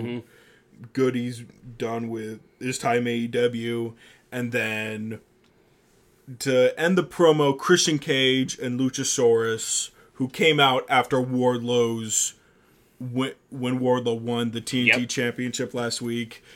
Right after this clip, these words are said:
Speaker 2: came out again. I think just had a stare down. That was pretty much it
Speaker 1: Yeah.
Speaker 2: for that.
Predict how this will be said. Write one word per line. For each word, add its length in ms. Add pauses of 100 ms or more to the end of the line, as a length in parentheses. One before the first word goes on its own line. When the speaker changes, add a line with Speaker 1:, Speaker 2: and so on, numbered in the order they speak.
(160)
Speaker 2:
came 240
out 220
again. 560
I 100
think 200
just 180
had 180
a 60
stare 360
down. 460
That 140
was 260 (580)
pretty 240
much 300
it 220 (140)
Speaker 1:
Yeah. 640 (380)
Speaker 2:
for 220
that. 360